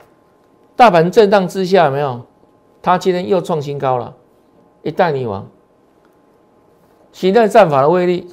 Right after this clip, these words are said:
真的凡人无法挡啊！各位了解吗？就一档接一档啊！我说形态战法哦，真的是哦，太棒了，不断复制成功模式，你也会成功了。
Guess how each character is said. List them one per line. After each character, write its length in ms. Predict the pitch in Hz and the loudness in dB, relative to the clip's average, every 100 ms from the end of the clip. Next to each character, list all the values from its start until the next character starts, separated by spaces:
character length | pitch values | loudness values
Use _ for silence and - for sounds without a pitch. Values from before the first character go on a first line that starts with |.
| _ _ | _ _
真 120 | - | -2
的 80 | 175 | -2
凡 220 | 165 147 | 2 2
人 100 | 143 | 2
无 120 | 147 143 | 0 0
法 160 | 139 | 0
挡 200 | 139 98 | 0 -6
啊！ 200 | 87 - - _ _ _ _ _ _ _ _ _ _ _ _ _ _ _ _ _ _ _ _ _ | -8 -20 -20 _ _ _ _ _ _ _ _ _ _ _ _ _ _ _ _ _ _ _ _ _
各 120 | - | -2
位 60 | 175 | 0
了 80 | 170 | 0
解 140 | 151 | 0
吗？ 240 | 135 135 135 _ _ _ _ _ _ _ _ | -4 -6 -12 _ _ _ _ _ _ _ _
就 100 | - | -4
一 80 | 233 | 0
档 200 | 190 160 | 2 2
接 160 | 190 208 | 4 4
一 40 | |
档 220 | 202 139 | 4 2
啊！ 180 | 139 139 - _ _ _ - - _ _ _ | 0 -6 -10 _ _ _ -20 -20 _ _ _
我 100 | 156 | 4
说 100 | 196 | 6
形 160 | 233 202 | 6 4
态 140 | 226 | 4
战 240 | 196 202 143 | 6 4 4
法 80 | |
哦， 360 | 113 117 110 90 | 0 0 -2 -4
真 140 | 101 170 | -2 0
的 100 | 147 | 0
是 120 | 143 | -2
哦， 300 | 131 110 90 98 _ _ _ | -2 -2 -4 -12 _ _ _
太 140 | 151 | -4
棒 240 | 143 143 110 | 2 2 0
了， 200 | 87 85 - _ _ _ _ _ _ _ _ _ _ | -6 -10 -20 _ _ _ _ _ _ _ _ _ _
不 100 | - | -6
断 220 | 156 208 180 | 4 4 4
复 160 | 190 | 4
制 100 | 190 | 4
成 160 | 170 156 | 4 2
功 140 | 165 | 2
模 180 | 160 143 | 2 0
式， 160 | 143 151 | -2 -4
你 120 | 131 | -2
也 60 | |
会 100 | 123 | -2
成 180 | 135 120 | -4 -6
功 180 | 123 120 | -6 -6
了。 160 | 104 | -8